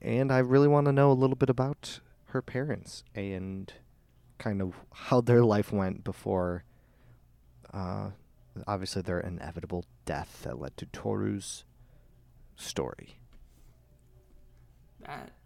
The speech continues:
Speaker 2: actually sounds like a nice one to read too, 'cause it's been a while since we've, uh, talked about Fruits Baskets. <laughs>
Speaker 1: Yeah, that's true.
Speaker 2: I mean,
Speaker 1: I was like, "Ah,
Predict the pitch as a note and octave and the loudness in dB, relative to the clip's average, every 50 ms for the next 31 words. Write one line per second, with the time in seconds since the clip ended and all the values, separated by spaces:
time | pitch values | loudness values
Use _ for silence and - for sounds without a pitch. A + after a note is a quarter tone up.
0 | - G3 C#3 C#3 C#3 D3 C#3+ - - C#3 C3+ B2+ - - C3+ C3+ C#3 C#3 C3+ C3 | -16 -14 -12 -12 -12 -12 -12 -10 -8 -6 -6 -6 -6 -10 -10 -10 -10 -8 -8 -8
1 | B2+ C3 C3 C3 B2+ C3+ C#3+ - - C#3 C3+ C3+ C3+ C3+ C#3 _ - - C#3+ C3+ | -8 -8 -10 -10 -10 -10 -12 -12 -12 -10 -8 -8 -8 -10 -12 _ -16 -12 -12 -10
2 | C3 C3 C3 C3+ C#3 - - C#3+ D3 C#3 D#3 C#3+ - C3+ C3 C3+ - - - - | -8 -8 -8 -8 -8 -10 -10 -10 -10 -10 -10 -10 -10 -10 -10 -10 -14 -18 -20 -20
3 | - - - - - - _ _ - - - F#4+ F#4+ F4+ - F4 G4 F#4 A3+ F3+ | -20 -20 -20 -20 -20 -20 _ _ -18 -10 -6 -4 -2 0 0 0 2 2 2 0
4 | D#3+ - - - - - - - - - - - - - - - E3+ E3 D3+ - | 0 -4 -8 -16 -20 -20 -20 -18 -18 -18 -18 -20 -20 -18 -14 -8 -6 -6 -6 -4
5 | - D#3+ D#3+ D#3 D3 C#3+ D3+ C#3+ C#3+ C#3+ C3+ C#3 - - - - F#3 A#3 C4+ - | -4 -2 -2 -2 0 2 2 4 4 4 2 -2 -6 -10 0 4 6 6 6 6
6 | E3 D#3 C#3+ - - - C#3 B2 - - - - - - - - - D3 C#3 - | 2 2 2 2 -2 -8 -10 -8 -8 -10 -10 -10 -8 -8 -8 -8 -8 -10 -12 -8
7 | - - - - - - - - - E3+ E3+ - - D3 C3+ C3+ B2+ B2 A#2 - | -4 -4 -4 -4 -4 -8 -10 -8 -6 -8 -4 2 6 8 10 10 10 8 6 2
8 | - - - - A#2 A#2+ B2+ - - - - B2+ B2 A#2 G#2+ - - - - - | -2 -6 -4 0 2 2 2 2 -2 0 4 6 8 8 6 4 -2 -12 -20 -20
9 | _ _ - - D#3 D3+ A#2+ A#2+ A2+ G#2+ G#2+ F#2+ - - - B2 C3+ C#3+ C3+ A2+ | _ _ -14 -10 -6 -4 -4 -4 -4 -6 -8 -12 -10 -8 -4 -2 0 0 0 -2
10 | - - | -2 -6